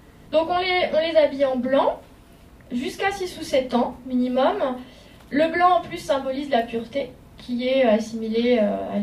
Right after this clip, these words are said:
enfin, du coup qui correspond bien à l'innocence, euh, de, de l'enfance. Et puis le seul signe distinctif, ça va être le ruban qu'on va coudre sur les bonnets le jour du baptême.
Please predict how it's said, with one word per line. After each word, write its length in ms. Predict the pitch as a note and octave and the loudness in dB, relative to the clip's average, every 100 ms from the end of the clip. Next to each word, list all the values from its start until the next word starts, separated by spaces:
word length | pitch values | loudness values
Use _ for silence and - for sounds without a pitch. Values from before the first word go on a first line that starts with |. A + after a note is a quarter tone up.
| G3+ | -4
enfin, 160 | - G3+ - | -8 -10 -10
du 100 | G3+ | -6
coup 140 | A3 C4 | -6 -4
qui 100 | B3 | -6
correspond 360 | A3+ G#3+ G#3+ | -2 -2 -2
bien 200 | A3 A#3 | -2 0
à 60 | B3 | 0
l'innocence, 680 | A3 G#3+ G#3 A3+ A#3 A#3 A3 | 0 0 -2 -2 -6 -6 -6
euh, 60 | G3 - - | -6 -8 -10
de, 320 | G3 F#3+ F3+ | -10 -10 -6
de 60 | G3+ | -4
l'enfance. 580 | G3 G3+ D#4+ A#4+ - - - - - - - | -2 0 0 0 -6 -18 -20 -20 -20 -20 0
Et 80 | C4+ | 0
puis 220 | - F#4+ G4 | 2 0 2
le 60 | F#4 | 0
seul 240 | F#4 F4+ | 0 -2
signe 340 | F4+ G4+ F#4+ D#4+ | -2 -6 -4 -6
distinctif, 640 | D4 - C#4 C#4 - F#4+ | -6 -2 0 -2 -6 -8
ça 200 | A4+ D#4 | -2 2
va 80 | C#4 | 4
être 220 | D4 D4 | 4 4
le 100 | C#4+ | 0
ruban 500 | C4+ D4 B3 B3+ - - | 0 0 0 0 -2 -10
qu'on 120 | B3 | -6
va 140 | A#3+ B3 | 0 0
coudre 560 | A#3+ D#4+ D#4 B3+ G#3+ | -2 -8 -4 -2 -2
sur 180 | A3 B3+ | -2 -6
les 120 | A#3+ | -4
bonnets 380 | A3 A#3 A#3+ C#4 | -2 0 2 0
le 60 | C4 | 0
jour 180 | B3 B3 | -4 -6
du 120 | A#3+ | -4
baptême. 420 | A#3 A#3+ - G#3 | -4 -4 -8 -10